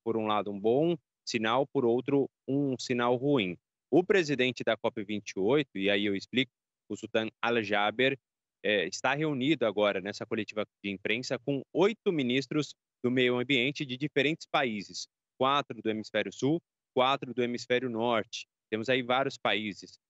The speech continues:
Noruega, Chile, Singapura, Dinamarca, Austrália, Egito,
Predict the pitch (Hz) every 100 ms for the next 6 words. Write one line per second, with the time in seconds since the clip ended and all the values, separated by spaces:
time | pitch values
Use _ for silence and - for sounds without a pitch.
0 | _ 113 117 101 117 127 113 101 - -
1 | 127 131 113 101 - 117 110 - 135 135
2 | 117 107 123 123 107 107 135 123 - 117
3 | 107 - 117 127 123 113 110 95 104 127
4 | - 139